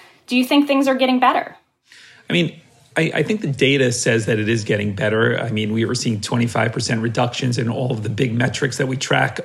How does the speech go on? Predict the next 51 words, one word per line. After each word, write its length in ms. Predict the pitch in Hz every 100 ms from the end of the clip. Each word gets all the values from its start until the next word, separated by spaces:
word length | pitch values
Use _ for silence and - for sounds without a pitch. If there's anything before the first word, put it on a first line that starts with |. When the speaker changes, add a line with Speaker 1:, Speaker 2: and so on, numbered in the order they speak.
| -
Speaker 2:
on, 340 | 131 120 117
on 480 | - 131 120 120 117
the 140 | 113
vaccine, 560 | 113 123 117 - 135 120
which 160 | 110
is 80 | 151
positive. 640 | - 139 143 131 - 123 - - - -
Um, 300 | 127 117 113 110 -
when 160 | 131
you 80 | 127
talk 220 | 120 147
about 180 | 143 123
the 100 | 131
health 340 | 113 135 139 131
of 80 |
the 80 | 120
city 340 | 123 - 120 117
long 340 | 123 123 117
term, 380 | - 156 139 117
it's 180 | 123 -
gonna 160 | 123
take 240 | 110 135 120
a 80 |
while, 380 | 120 117 120 117
though, 200 | 110 113
for 200 | 110 -
that 180 | 113 110
to 80 | -
turn 440 | 113 131 120 117
back 320 | 110 117 113 -
to 80 |
where 160 | 117 113
it 80 | 117
was 180 | 123 110
before. 560 | 120 113 127 117 110 - - - -
Um, 480 | 110 107 107 117 110
you, 200 | - 127
we 160 | 117 120
still 260 | - 127
see 240 | 120 - 120
kind 220 | 110 120
of 80 | 110
the 60 |
commercial 420 | 113 - 123 120 117
buildings, 600 | 131 120 120 117 117 -
uh, 40 |
along 720 | - 120 117 117 120 113 120
the 80 | 117
waterfront 600 | 117 120 113 - 117 117
largely 380 | 120 120 113 123
vacant. 520 | 107 120 117 151 -